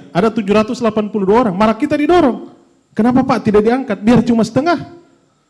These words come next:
Nah, kami sudah berhitung. Kalau kita akan menyelesaikan, kita butuh seratus enam puluh empat miliar. Dau. Karena memang pusatnya s-, Dau. Tidak ada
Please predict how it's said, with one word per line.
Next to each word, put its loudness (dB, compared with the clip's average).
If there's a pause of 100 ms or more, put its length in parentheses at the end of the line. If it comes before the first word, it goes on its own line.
(240)
Nah, -2
kami -2
sudah -2
berhitung. -4 (640)
Kalau -2
kita -10
akan -8
menyelesaikan, -6
kita -8
butuh -6
seratus -8
enam -12
puluh -12
empat -14
miliar. -8 (1800)
Dau. -4 (760)
Karena -12
memang -4
pusatnya -2 (160)
s-, -20 (800)
Dau. -2 (240)
Tidak -10
ada -8